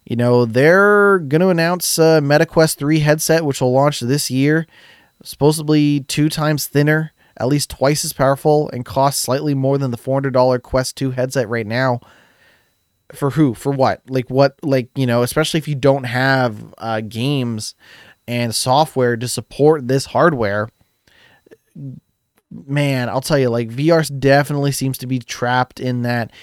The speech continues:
chicken and egg scenario of, well, we need hardware for developers to develop software for, but in some cases, there is so little value in developing software for this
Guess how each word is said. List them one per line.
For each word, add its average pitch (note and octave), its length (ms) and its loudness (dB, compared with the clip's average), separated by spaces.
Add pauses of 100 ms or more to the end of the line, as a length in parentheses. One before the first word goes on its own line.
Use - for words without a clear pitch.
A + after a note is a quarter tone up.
(200)
chicken C#3+ 320 -2
and B2+ 160 2
egg B2+ 180 0
scenario A2+ 880 -2
of, A2 500 -4 (300)
well, C3+ 300 4
we C3 140 -2
need C#3+ 500 -2 (1000)
hardware C3+ 580 2
for B2+ 160 -4
developers B2 800 0
to A2+ 480 -4
develop A2 380 -2
software D3+ 440 2
for, A2+ 460 -2 (380)
but B2 240 0
in B2 160 -2
some D3+ 260 2
cases, B2 640 0 (380)
there B2 260 2
is A2 300 -2
so C3+ 340 6
little C3 540 6
value B2 560 2
in A#2 140 -2
developing A#2 500 -2
software A#2+ 640 0
for A2+ 200 -6
this A2 240 -4